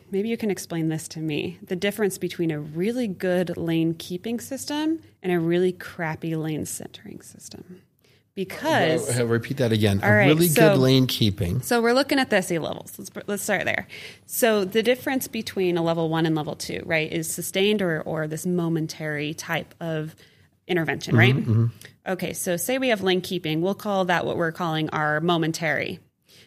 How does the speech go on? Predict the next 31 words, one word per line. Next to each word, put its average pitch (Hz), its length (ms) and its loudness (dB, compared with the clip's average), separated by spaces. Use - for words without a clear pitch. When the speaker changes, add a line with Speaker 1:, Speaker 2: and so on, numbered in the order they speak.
Speaker 1:
But 202 120 -2
it's 185 100 0
really 196 380 2
good. 170 440 0
It's - 120 -14
kinda 294 200 -2
working, 190 380 0
like, 185 160 0
all 185 140 0
the 220 60 -2
time, 180 280 -4
right? 170 140 0
Like, 190 320 -6
you 190 80 -2
turned 185 200 2
it 294 80 0
on, 170 220 0
it's, 123 160 0
Speaker 2:
Mm-hmm. 131 140 -8
Speaker 1:
it's 180 140 -8
sustained, 165 340 -4
it's - 100 -8
on 190 280 -2
the 196 80 -4
whole 196 120 -4
time 208 220 0
in 202 80 0
your 196 80 0
car, 262 160 0
and 165 100 0
it's, - 140 -8